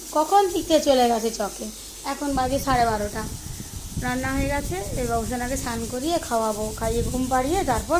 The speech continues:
কেকটা বানাবো। কেকটা এই সামনে তো, বিকাল বিকাল নিয়ে নেবে,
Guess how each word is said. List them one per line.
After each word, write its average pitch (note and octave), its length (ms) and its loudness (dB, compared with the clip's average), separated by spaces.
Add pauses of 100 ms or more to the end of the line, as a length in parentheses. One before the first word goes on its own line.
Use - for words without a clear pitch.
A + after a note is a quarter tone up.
(140)
কেকটা A#3 300 0
বানাবো। G3+ 420 -6 (2500)
কেকটা C4 260 -2
এই C#4 80 4
সামনে D#4+ 440 6
তো, A#3+ 120 6
বিকাল B3+ 300 2
বিকাল C4 220 2
নিয়ে B3+ 240 0
নেবে, G#3 280 0